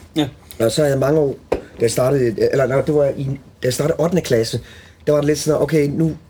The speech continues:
Speaker 2: hver eneste mine forældre tog afsted til Indien, fordi de var der i lang tid, så blev jeg hjemme, øh, og boede ved Per Carper, ham vi nævnte før.
Speaker 1: Ja.
Speaker 2: Fordi at jeg, jeg ville ikke miste min skole og alle mulige ting, ikke? Og
Speaker 1: Mm.
Speaker 2: så, der, der begyndte jeg sådan... Den sidste gang, jeg var der, inden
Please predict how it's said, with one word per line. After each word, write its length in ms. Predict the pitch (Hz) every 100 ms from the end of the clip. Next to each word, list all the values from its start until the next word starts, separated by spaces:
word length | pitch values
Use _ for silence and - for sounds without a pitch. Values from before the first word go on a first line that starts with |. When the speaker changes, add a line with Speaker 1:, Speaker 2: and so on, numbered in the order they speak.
| - - -
Speaker 2:
hver 80 | 151
eneste 140 | 151 156
mine 80 | 147
forældre 220 | 143 127
tog 120 | 139
afsted 220 | 127 127
til 140 | 123 117
Indien, 280 | 123 117
fordi 200 | 98 104 87 - -
de 80 | 113
var 100 | 113
der 80 |
i 40 | 107
lang 200 | 113 117
tid, 120 | 113
så 120 | -
blev 280 | - 139 127
jeg 120 | 113 110
hjemme, 380 | 98 95 107 110 - - - - - - - -
øh, 480 | 107 98 95 90
og 80 | 104
boede 220 | 117 123 110
ved 60 |
Per 180 | 110 104
Carper, 320 | 98 95 101
ham 220 | 90 98
vi 40 | 90
nævnte 240 | 92 92
før. 80 | -
Speaker 1:
Ja. 60 | - - - - -
Speaker 2:
Fordi 220 | - 101
at 100 | 98
jeg, 60 | 104 -
jeg 60 | 87 101
ville 60 |
ikke 140 | 110 110
miste 200 | 110 120
min 80 | 95
skole 260 | - 120
og 80 | 135
alle 120 | 98
mulige 180 | 98 95
ting, 160 | - 104
ikke? 140 | 120
Og 60 | 139
Speaker 1:
Mm. 60 |
Speaker 2:
så, 120 | 131 165 -
der, 80 | -
der 160 | 185
begyndte 240 | 196 185 175
jeg 60 |
sådan... 240 | 165 170 151 - - - - - - _ - - - - _ - _ -
Den 80 | 135
sidste 240 | - 202
gang, 180 | 165 135
jeg 80 | 123
var 120 | -
der, 80 | 123
inden 440 | 123 127 131 127